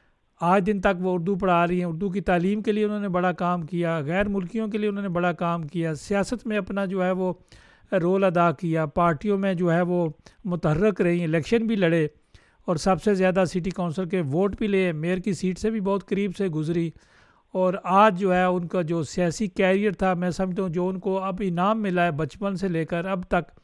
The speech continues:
اب وہ بہت زیادہ میچور ہو چکی ہیں۔ ان کو آزاد کشمیر کے صدر محترم نے اپنا مشیر جو ہے وہ ڈنمارک میں official مقرر کیا ہے، جس کا notification بھی انہوں نے جاری کر دی، جاری کر دیا ہے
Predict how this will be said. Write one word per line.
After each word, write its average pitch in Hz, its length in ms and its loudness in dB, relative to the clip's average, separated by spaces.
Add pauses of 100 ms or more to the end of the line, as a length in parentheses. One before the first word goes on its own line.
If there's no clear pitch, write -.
(440)
اب 185 140 0
وہ 190 60 2
بہت 160 340 2
زیادہ 202 240 4
میچور 190 380 0
ہو 185 160 2
چکی 156 360 -4
ہیں۔ 143 120 -4 (560)
ان 208 160 -4
کو 202 160 2
آزاد 180 320 4
کشمیر 185 540 -2
کے 208 100 2
صدر 190 340 0
محترم 190 400 0
نے 175 180 -2 (140)
اپنا 208 380 0
مشیر 202 480 0
جو 196 220 2
ہے 185 60 6
وہ 185 120 2
ڈنمارک 170 540 2
میں 170 160 0 (400)
official 220 440 2
مقرر 190 380 2
کیا 170 280 -2
ہے، 165 60 0
جس 156 160 -4
کا 202 120 -2
notification 180 680 0
بھی 214 120 -2
انہوں 214 140 -2
نے 214 120 0
جاری 185 280 4
کر 190 220 2
دی، 180 160 -4
جاری 180 300 2
کر 196 200 2
دیا 180 240 0
ہے 165 60 0